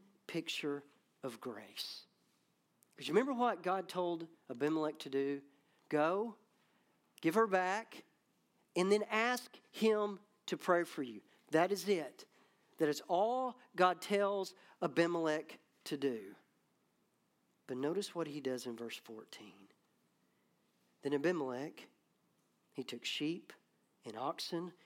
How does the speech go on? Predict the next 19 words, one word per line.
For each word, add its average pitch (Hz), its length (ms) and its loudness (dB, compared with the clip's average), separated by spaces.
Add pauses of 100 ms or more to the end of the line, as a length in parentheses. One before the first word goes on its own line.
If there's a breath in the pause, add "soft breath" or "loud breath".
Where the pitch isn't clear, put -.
and 117 120 -10
male 110 140 -12
servants 180 600 -2
and - 100 -18
female 175 300 2
servants, 180 500 -2 (360 loud breath)
and 135 120 0
he 131 220 -4
gave 170 680 -4 (240 soft breath)
them 151 560 -2 (260 loud breath)
to - 220 -6
Abraham. 98 720 -8 (920 loud breath)
He 208 120 8
returned 214 540 2
Sarah, 208 440 2
his 180 220 -4
wife, 196 440 0
to 208 200 -2
him. 165 180 4